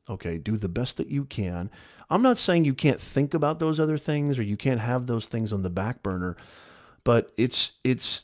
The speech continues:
it's really, and, and, and, you know, I have a video, if you're talking about kind of, you know, we're in the middle of an amazingly heated, divisive election year. Uh, we're only two days away from this thing happening.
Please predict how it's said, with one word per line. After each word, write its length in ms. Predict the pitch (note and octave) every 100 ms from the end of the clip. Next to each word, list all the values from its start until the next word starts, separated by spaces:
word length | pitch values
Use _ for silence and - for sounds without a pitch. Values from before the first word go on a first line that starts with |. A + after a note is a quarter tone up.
| _
it's 280 | C3 A#2+ -
really, 440 | B2 C#3 E3+ E3+
and, 140 | D3 C#3
and, 140 | C#3+ C#3
and, 160 | C3+ C#3+
you 60 |
know, 120 | D3+ -
I 100 | C3+
have 140 | E3
a 60 | E3
video, 600 | A#2+ C3 C3+ A2 G2+ G#2 -
if 160 | -
you're 80 | B2+
talking 420 | - C#3 D#3+ D#3
about 320 | B2+ A#2 A2
kind 220 | - A2+ G#2
of, 220 | G2 - _ _ _ _ _ _ _ _ -
you 120 | G#2+
know, 100 | G#2
we're 160 | F#2+ G#2+
in 80 | G2+
the 60 |
middle 280 | G2 G2+ G2+
of 80 | F2+
an 60 | F2
amazingly 800 | F2 F#2+ G#2 G2+ G2 F#2 E2+
heated, 540 | E2 - G#2+ G2 F#2 E2
divisive 480 | F2 F2+ G2+ F#2+ F#2
election 540 | D#2+ G2+ - B2+ B2+
year. 380 | B2+ B2 B2 B2+ - - - - _
Uh, 140 | G#2+ G2
we're 180 | F#2
only 280 | G2 F#2 F#2 - -
two 220 | - A#2
days 260 | G#2 G#2 G2
away 440 | E2+ E2 F#2+ C3
from 200 | C#3+ F#2+
this 140 | G2 -
thing 220 | F#2+ F#2+
happening. 480 | F#2+ G2+ C3+ E3